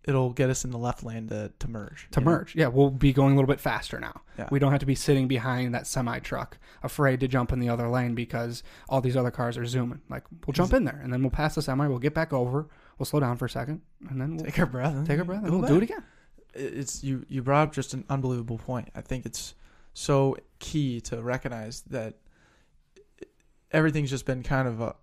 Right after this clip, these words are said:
Speaker 1: attacked with humility. You know, like,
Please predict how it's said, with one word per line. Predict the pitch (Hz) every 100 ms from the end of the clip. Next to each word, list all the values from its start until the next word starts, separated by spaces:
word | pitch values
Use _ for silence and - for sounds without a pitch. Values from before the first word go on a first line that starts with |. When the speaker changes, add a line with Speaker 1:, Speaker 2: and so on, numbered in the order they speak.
| _
Speaker 1:
attacked | 139 - 123 120 -
with | 123 -
humility. | 139 156 147 - - - _ _ _ _ -
You | 143
know, | 117 120 139 -
like, | 120 165